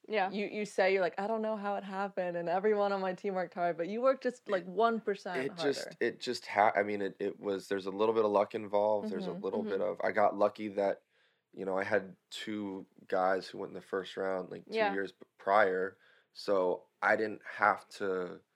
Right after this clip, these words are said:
Speaker 3: go anywhere to be seen.
Speaker 2: Mm-hmm.
Speaker 3: Like,
Speaker 1: Mm-hmm.
Speaker 3: I was a sophomore with these seniors, and there's pro scouts there, and
Speaker 1: And so it was just, like,
Speaker 3: there's,
Speaker 1: everything
Speaker 3: yeah, they
Speaker 1: happened.
Speaker 3: see this
Speaker 1: Yeah.
Speaker 3: little sophomore
Speaker 1: I
Speaker 3: running
Speaker 1: find that
Speaker 3: around.
Speaker 1: so incredible that the three of you guys were all recruited from the same team, like, within this next, first two, like,
Speaker 3: Something you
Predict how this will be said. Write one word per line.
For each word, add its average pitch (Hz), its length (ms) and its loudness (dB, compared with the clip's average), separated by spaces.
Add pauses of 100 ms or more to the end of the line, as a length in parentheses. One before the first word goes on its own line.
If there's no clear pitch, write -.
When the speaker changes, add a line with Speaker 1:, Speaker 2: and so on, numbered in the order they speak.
(460)
Speaker 3:
go 101 240 6
anywhere 92 440 -2
to - 140 -12
be 85 160 -12
seen. 113 640 -10
Speaker 2:
Mm-hmm. 226 240 -4
Speaker 3:
Like, 233 120 -2
Speaker 1:
Mm-hmm. 202 80 0
Speaker 3:
I 98 80 4
was 98 180 2
a 87 80 -10
sophomore 107 520 0
with 90 160 -12
these 101 160 -14
seniors, 98 380 -12
and 95 80 -16
there's 92 120 -16
pro - 280 -8
scouts - 420 -2
there, 98 240 -4
and 95 180 -10 (160)
Speaker 1:
And 226 160 4
so 226 200 2
it 220 40 4
was 220 160 0
just, 214 160 -4
like, 208 140 0
Speaker 3:
there's, 196 100 2
Speaker 1:
everything 196 260 -2
Speaker 3:
yeah, 98 140 2
they 92 60 -2
Speaker 1:
happened. 95 180 -6
Speaker 3:
see 98 220 -6
this 95 120 -2
Speaker 1:
Yeah. 180 260 -2 (140)
Speaker 3:
little 101 240 -2
sophomore 98 500 -4
Speaker 1:
I - 40 -10
Speaker 3:
running 143 160 -8
Speaker 1:
find 240 160 0
that 269 60 -4
Speaker 3:
around. 240 60 -8
Speaker 1:
so 214 260 0
incredible 190 460 -6
that 190 160 -8
the 180 120 -6 (160)
three 196 220 0
of 180 80 -6
you 185 180 -2
guys 175 360 -2
were 190 160 -8
all 180 140 -4
recruited 170 480 -10
from 180 180 -14
the 180 60 -12
same 180 300 -12
team, 175 280 -12
like, 170 200 -10
within 190 240 -8
this 185 120 -10
next, 180 220 -10 (380)
first 214 300 0
two, 220 160 -8
like, 196 80 -6
Speaker 3:
Something 214 340 0
you 214 40 -6